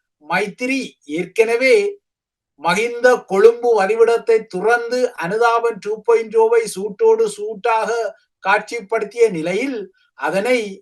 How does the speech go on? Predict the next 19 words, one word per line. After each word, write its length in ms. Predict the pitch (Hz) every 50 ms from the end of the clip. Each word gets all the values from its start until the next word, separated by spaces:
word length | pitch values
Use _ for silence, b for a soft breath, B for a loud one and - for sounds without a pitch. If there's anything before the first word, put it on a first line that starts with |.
| _ _ _ _ -
அவர் 340 | 135 143 175 214 254 233 208 -
பிரதி 300 | - 208 220 233 254 277
எடுத்துக் 320 | 269 254 254 254 262 247
கொள்ளவில்லை. 360 | 233 220 220 208 208 190 165 135 _ _ _ _ _ _ _ _ _ _
தற்போது 500 | 170 170 170 - 196 214 214 220 233 269 302 277 - _
மைத்திரியும் 680 | _ 165 175 190 180 165 214 208 208 214 220 254 277 262
சந்திரிகாவும் 800 | - - 160 156 165 180 185 190 208 214 208 220 247 285 302 302 -
அந்த 200 | - 165 175 170 185 -
காட்சிப்படுத்தலை 840 | - 170 175 185 175 - 208 190 175 214 202 190 196 220 226 240 233 208 190 185 - _ _ _ _ _
தாமதப்படுத்தும் 1040 | - 170 170 175 190 202 202 202 - 214 202 - - 190 185 190 190 - - 202 190
வகையில் 400 | 170 143 170 196 233 254 226 208 196 - b b b b _ _
தமது 400 | 190 190 185 196 208 208 208 220 240 240 214 - -
வதிவிட 440 | 156 165 170 185 208 208 214 208 220 220 214
துருப்புக்களை 760 | - 165 156 170 170 165 - 208 202 - 214 214 233 254 240 208 190 196 _ _ _ _ _ _ _ _ _ _ _ _ _ 156 160 170 185
ஆற 220 | 196 202 202 208 220 220 208 165
அமர 340 | 151 160 165 175 202 208 220 233 254 247 247
கையளிக்கவே 840 | - 170 160 165 170 190 208 214 220 214 202 - 233 220 226 220 214 190 190 202 - - _ _ _ _
தலைப்படுகின்றார்கள். 840 | - 247 254 254 247 226 214 202 185 196 190 190 180 - 151 143 - _ _ _ _ _ _ -
ஆனால் 340 | 240 277 285 262 240 220